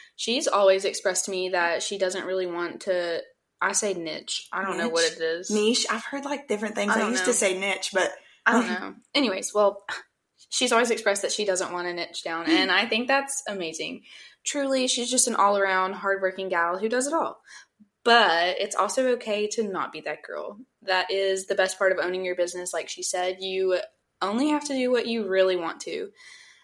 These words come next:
Speaker 1: As far as my business, I feel like I have narrowed it down just a little bit. For example, I learned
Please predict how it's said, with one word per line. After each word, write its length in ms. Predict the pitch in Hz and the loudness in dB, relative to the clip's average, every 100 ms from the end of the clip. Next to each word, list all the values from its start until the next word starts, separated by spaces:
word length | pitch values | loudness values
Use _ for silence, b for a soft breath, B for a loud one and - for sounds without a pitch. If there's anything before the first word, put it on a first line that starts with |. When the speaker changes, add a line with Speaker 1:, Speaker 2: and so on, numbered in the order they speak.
| - | -4
Speaker 1:
As 160 | 208 | -2
far 220 | - 220 | 2 2
as 220 | 226 262 226 | 4 2 0
my 320 | 196 175 196 | 2 4 4
business, 640 | 233 269 285 277 269 269 | 2 2 0 -2 -2 -2
I 120 | - 208 | -2 -2
feel 240 | 208 202 | 0 0
like 360 | 202 202 196 190 | 2 2 2 0
I 80 | |
have 320 | 190 185 170 196 | 0 0 -4 -4
narrowed 360 | 190 196 208 | -4 -2 0
it 120 | 214 | 0
down 200 | 214 208 | -2 -2
just 200 | 214 220 | -2 -4
a 60 | 220 | -4
little 240 | 214 214 214 | -2 -2 0
bit. 260 | 214 214 214 B B B | 0 0 -2 B B B
For 180 | - 214 | -6 -4
example, 600 | 202 196 190 190 202 196 | -4 -2 -4 0 2 4
I 140 | 180 190 | 2 2
learned 400 | 190 185 190 | 0 -2 -6